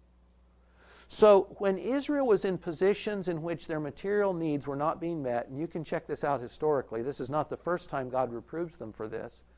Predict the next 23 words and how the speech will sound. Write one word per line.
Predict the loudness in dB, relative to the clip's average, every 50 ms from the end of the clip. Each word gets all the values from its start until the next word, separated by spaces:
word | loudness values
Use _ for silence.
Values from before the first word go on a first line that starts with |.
| -20 _ -20 -20 -18 _ 0
you'll | 0 0
typically | 2 2 2 2 2 0 -2 0 -2 -2
see | -2 -2 -2 0 0
that | 0 -2 -2 0
they | 2 2
are | 2 2 0
not | 0 0 -2 -2 -4 -6 -14
tithing. | -10 -6 -4 -2 -2 0 -2 -2 -2 -4 -6 -6 -10 -12 -20 -20 _ _ _ _ _ _ _ _ -20 -10 -2
They're | 0 0
not | 2 4 2 2 2 2
giving | 4 4 4 4 2 2
the | 2 0
ten | 0 -2 -2 -2 -4
percent | -6 -8 -8 -4 -2 -4 -4 -2 -6
that | -8
God | -4 -2 0 0 0 0
required. | -4 -6 -8 -6 -6 -4 -4 -2 -2 -4 -4 -6 -8 -10 -12 -16 -20 -20 -20 -20 -20 _ -8
You | -8 -6
can | -4 -6 -6
see | -4 -4 -4
this | -4 -4 -6 -6
in | -8 -10
Haggai, | -8 -6 -4 -4 -2 -2 0 2 2 2 2 0 0 -4